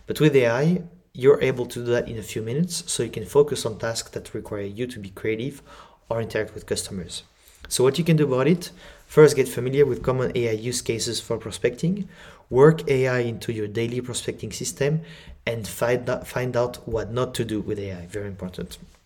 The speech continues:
Again, I got a system called the A I Outreach System that I've created. It's fifty percent off for Black Friday.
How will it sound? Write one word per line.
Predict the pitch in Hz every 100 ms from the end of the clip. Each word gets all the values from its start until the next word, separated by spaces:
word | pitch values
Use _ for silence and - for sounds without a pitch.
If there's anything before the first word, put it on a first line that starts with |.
| _ _ _ -
Again, | 123 123 139 160 - - - -
I | 127
got | 123
a |
system | - 156 - 139
called | 127 113 110
the | 104 -
A | 123 123
I | 113 120
Outreach | 113 - -
System | - 156 - 160 156
that | 120
I've | 107 -
created. | 117 123 160 170 - - -
It's | 120 -
fifty | 151 -
percent | 156 127 - 127
off | 120 117
for | -
Black | 107 104 -
Friday. | 123 127 131 135